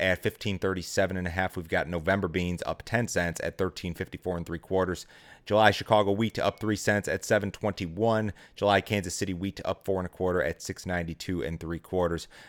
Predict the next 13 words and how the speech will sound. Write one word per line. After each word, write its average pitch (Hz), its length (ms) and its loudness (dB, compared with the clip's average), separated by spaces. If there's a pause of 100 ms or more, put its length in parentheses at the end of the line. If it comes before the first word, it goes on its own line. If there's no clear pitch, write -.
I - 60 -4
apologize, 107 480 6
I'm 92 100 -2
a - 20 0
little 101 160 2
bit 90 160 2
late 101 240 2
this - 200 -6
morning. 98 440 2
We 90 140 -4
had 87 240 2
a, 85 160 2
uh, 80 200 2